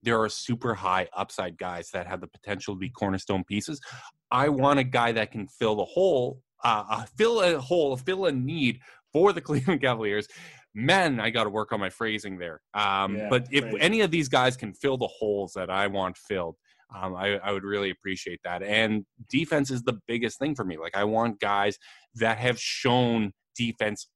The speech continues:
Speaker 1: on some level because that makes it more likely they're gonna be able to be contributors on that end in the N B A. And the, the
Speaker 2: It
Speaker 1: other
Speaker 2: feels
Speaker 1: guy
Speaker 2: like you're not, you're not getting those guys one, two, or three, though. They're gonna have to drop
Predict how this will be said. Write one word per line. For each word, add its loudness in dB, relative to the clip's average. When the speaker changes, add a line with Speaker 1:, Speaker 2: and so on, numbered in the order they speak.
Speaker 1:
on 2
some 0
level 2
because -4
that 0
makes -6
it -6
more -2
likely -4
they're 4
gonna 2
be 4
able 0
to -4
be -14
contributors -2
on 0
that 0
end -2
in 0
the 0
N 0
B 2
A. 2
And 2
the, 0
the 2
Speaker 2:
It 6
Speaker 1:
other 6
Speaker 2:
feels 6
Speaker 1:
guy 8
Speaker 2:
like 4
you're 4
not, 0
you're 2
not 2
getting -2
those -4
guys -4
one, -6
two, -8
or -14
three, -10
though. -14
They're -10
gonna -8
have -12
to -14
drop -8